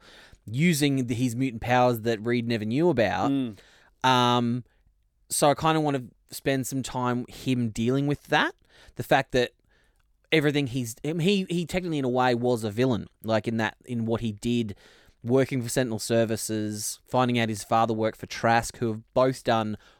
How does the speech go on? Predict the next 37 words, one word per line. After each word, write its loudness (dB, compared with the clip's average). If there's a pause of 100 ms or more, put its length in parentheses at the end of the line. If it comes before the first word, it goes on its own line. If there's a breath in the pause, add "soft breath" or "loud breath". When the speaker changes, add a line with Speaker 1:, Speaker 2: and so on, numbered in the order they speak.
Speaker 1:
horrible 2
things -2
to 0
mutants. -2
Speaker 2:
Mm. -12 (200 loud breath)
Speaker 1:
For 0
him 4
to 4
now 4
to 2
find 0
out -6
he -4
was 0
a 2
mutant, -2
he -4
has -2
mutant -8
children 0
and -6
stuff -4
like -4
that. 4 (720 soft breath)
I -8
don't -2
know, 2
I'd 2
kinda 0
like 2
to -4
explore 2
him -4
feeling -2
a -2
little -2
bit 0